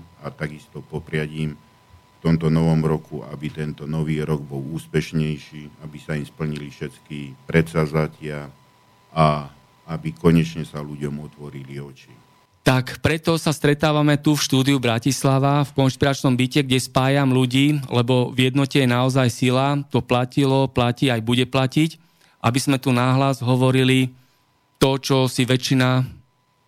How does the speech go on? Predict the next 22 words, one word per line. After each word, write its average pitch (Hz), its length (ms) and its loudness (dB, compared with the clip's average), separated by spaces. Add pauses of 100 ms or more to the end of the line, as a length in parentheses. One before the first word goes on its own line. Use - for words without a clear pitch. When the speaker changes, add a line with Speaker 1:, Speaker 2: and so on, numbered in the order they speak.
(280)
Speaker 2:
ľudí 127 480 4
myslí, 143 640 2
len 120 160 2
sa 123 160 0
to 127 80 0
boja 120 240 2
povedať. 127 640 2 (880)
A 131 160 4
opäť 185 480 -2
budeme 143 560 2
bez 143 240 2
štátnej 147 400 2
cenzúry 143 640 4 (400)
tu - 80 2
hovoriť 127 480 2
nahlas 123 320 2
pravdu. 120 480 0 (560)
Na 143 240 2
rozdiel 160 320 2
od 139 160 0
nájomných 147 480 4
novinárov, 139 720 2